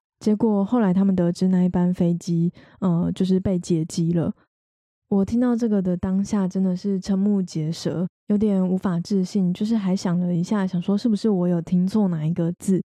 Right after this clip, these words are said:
但是根据他的描述，当时发生的事情真的就是这样。也就是说，他那时候其实逃过了一个死劫。很有趣吧？就是这样子随机认识，嗯，一起潜水的人，然后听听他们的，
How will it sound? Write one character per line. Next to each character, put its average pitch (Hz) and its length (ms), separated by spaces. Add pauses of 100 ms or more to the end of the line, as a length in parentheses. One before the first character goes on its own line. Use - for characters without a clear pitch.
(640)
但 240 160
是 226 220
根 240 160
据 247 120
他 226 140
的 202 80
描 180 300
述， 190 320
当 202 200
时 175 200
发 180 160
生 185 200
的 175 160
事 196 220
情 156 260
真 190 160
的 185 120
就 180 120
是 175 160
这 175 260
样。 165 220 (380)
也 214 100
就 214 140
是 233 60
说， 214 200
他 202 180
那 196 180
时 190 120
候 185 180
其 - 140
实 170 160
逃 165 220
过 196 160
了 175 80
一 - 20
个 170 140
死 - 300
劫。 107 340 (1040)
很 233 120
有 214 80
趣 208 160
吧？ 175 240
就 190 160
是 190 300
这 190 100
样 190 200
子 170 260
随 175 180
机 202 240
认 202 220
识， 185 340 (280)
嗯， 180 340
一 - 80
起 185 220
潜 170 280
水 165 240
的 156 220
人， 160 300
然 165 120
后 180 160
听 185 200
听 185 180
他 170 140
们 165 180
的， 165 260